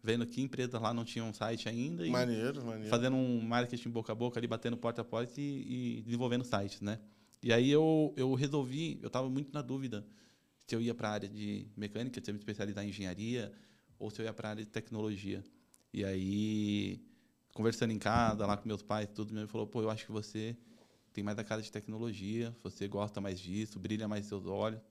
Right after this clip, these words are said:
Speaker 1: Acho que você deve fazer isso, deve fazer,
Speaker 2: Maneiro.
Speaker 1: deve seguir nesse sentido."
Speaker 2: E seus pais tinham algum contato na área ou alguém da família?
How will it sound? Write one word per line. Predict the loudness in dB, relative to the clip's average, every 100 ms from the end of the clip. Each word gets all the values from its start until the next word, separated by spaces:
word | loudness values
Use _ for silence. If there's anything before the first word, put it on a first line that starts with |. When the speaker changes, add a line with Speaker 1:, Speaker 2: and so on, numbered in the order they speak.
| _ -20 -20 -20 -14
Speaker 1:
Acho | -10
que | -6
você |
deve | -6 -4
fazer | -4 -2
isso, | -2 -4 -8
deve | -10 -8
fazer, | -6 -4 -2
Speaker 2:
Maneiro. | -2 -4 -6 -2
Speaker 1:
deve | -2
seguir | 0 -2
nesse | -2
sentido." | 0 0 0 -4 -4 -2
Speaker 2:
E | 2
seus | 2
pais | 8 8 8 0 -2
tinham | 4 6
algum | 6 2
contato | 2 6 6 4 2
na | 4
área | 6 6 6 6 8 8 6 4 4
ou | 6 6
alguém | 4 2
da | 0
família? | 0 -2 0 0 0 -2